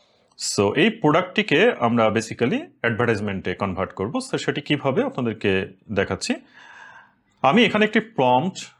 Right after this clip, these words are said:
পেস্ট করছি, এখানে একটি প্রম্পট লেখা রয়েছে যে প্রম্পটকে ফলো করে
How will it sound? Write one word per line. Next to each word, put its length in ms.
পেস্ট 260
করছি, 460
এখানে 220
একটি 140
প্রম্পট 440
লেখা 200
রয়েছে 340
যে 360
প্রম্পটকে 580
ফলো 280
করে 260